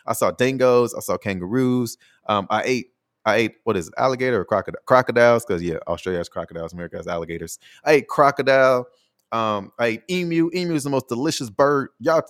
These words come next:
think chicken's delicious. Get your hands on some emu. Not the eggs, 'cause I feel like that's illegal somehow. But,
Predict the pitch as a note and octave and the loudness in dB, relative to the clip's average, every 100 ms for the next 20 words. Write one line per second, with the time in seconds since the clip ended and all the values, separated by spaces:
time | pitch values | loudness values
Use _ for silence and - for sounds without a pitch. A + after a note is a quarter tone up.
0 | _ C3 F#2 - D#3+ A2 F2 F#2 F2 - | _ -6 -4 -4 -4 -6 -10 -12 -12 -14
1 | - - _ _ _ - B2 G#3 - D3+ | -18 -20 _ _ _ -8 -4 0 4 4
2 | C#3 B2 A2 G#2+ A2 G#2+ F#2+ F2+ - B2 | 4 0 -2 -4 -6 -6 -6 -10 -8 -8
3 | G#2+ E2+ - _ _ _ B2 F#3 G#3+ A3 | -6 -8 -10 _ _ _ -4 0 0 0
4 | - B2 F#2 - - - B2 - D3 B2 | 2 2 0 -6 -10 -4 -2 0 0 0
5 | A#2+ G#2 G2 F2 E2 F2 E2+ - - B2 | -2 -4 -6 -6 -6 -8 -8 -6 -2 -2